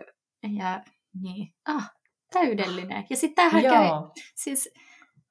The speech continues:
Speaker 1: damn, tämähän käy tosi hyvin, kato, kun, niinku, jos ajatellaan astrologian kautta, niinku, niinku, nythän on, niinku, astrologinen uusi vuosi, koska
Speaker 2: Niin,
Speaker 1: lähtee
Speaker 2: totta.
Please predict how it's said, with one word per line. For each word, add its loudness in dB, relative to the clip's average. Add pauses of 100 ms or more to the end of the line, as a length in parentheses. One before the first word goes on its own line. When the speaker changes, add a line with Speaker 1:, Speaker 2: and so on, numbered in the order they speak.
(140)
Speaker 1:
damn, -2
tämähän -2
käy -4
tosi -4
hyvin, -6
kato, -10 (100)
kun, -8 (200)
niinku, -6
jos -6
ajatellaan -2 (500)
astrologian -4
kautta, -12
niinku, -12 (180)
niinku, -4
nythän -4
on, -8
niinku, -12
astrologinen -6
uusi -8
vuosi, -8
koska -4
Speaker 2:
Niin, -8
Speaker 1:
lähtee -4
Speaker 2:
totta. 6